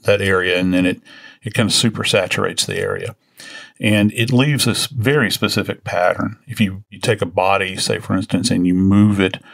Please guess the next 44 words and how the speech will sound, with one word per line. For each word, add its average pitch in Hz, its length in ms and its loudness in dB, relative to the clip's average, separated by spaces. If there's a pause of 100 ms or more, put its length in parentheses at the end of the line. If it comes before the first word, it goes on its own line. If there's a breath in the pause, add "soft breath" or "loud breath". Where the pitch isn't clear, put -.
(400 loud breath)
all 110 260 2
about 101 380 0
an 87 140 -4
area 104 600 0
and 98 140 0
it's - 200 -4 (240)
coated 110 360 2
in 90 160 -2
blood, 110 460 4
you'll, 95 320 -4 (120)
you'll 104 140 0
get 104 160 -4
these 107 160 -4
kind 110 180 -2
of 101 60 -2
swirls. 101 800 2
Say, - 160 2
for 101 160 -2
instance, - 340 -2
if - 80 0
somebody 101 320 0
has 92 260 0 (380 loud breath)
a 117 100 0
bloody, 98 680 -2
blood-soaked 104 640 0
hair, 92 520 0 (440 loud breath)
it's 95 240 -2
almost 98 240 -2
like 101 180 -4
taking 98 300 -2
a 85 40 -2
mop 95 540 0 (340 loud breath)
that 95 120 -2
has 98 500 2
mud 101 460 2
or 90 80 -4
something 101 340 0
on 95 160 0
it, 101 80 -4
and 101 140 0
you 95 80 -4
can 98 180 -2
kind 101 220 0
of 92 140 -4